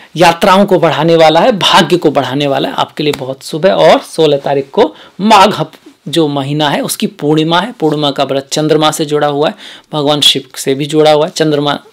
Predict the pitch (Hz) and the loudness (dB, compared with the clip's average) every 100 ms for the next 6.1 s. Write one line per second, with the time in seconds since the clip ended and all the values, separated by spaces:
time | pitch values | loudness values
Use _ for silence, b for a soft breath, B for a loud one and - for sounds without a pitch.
0 | _ 311 254 202 220 143 151 151 143 156 | _ -16 -14 -12 -8 -6 -2 -2 -2 -6
1 | - 139 160 143 139 165 156 147 147 139 | -2 -2 0 -2 -2 -4 -4 -4 -4 -4
2 | 139 135 143 170 - B B B B B | -6 -4 -6 -6 -12 B B B B B
3 | - 160 151 143 330 349 381 - _ - | 0 4 4 0 -8 -20 -20 -20 _ -10
4 | 151 156 151 151 156 151 156 151 151 - | 0 2 2 -2 -4 -2 -2 0 -2 -2
5 | 147 143 151 139 143 143 151 156 139 147 | -4 -2 -4 -2 0 0 2 2 2 0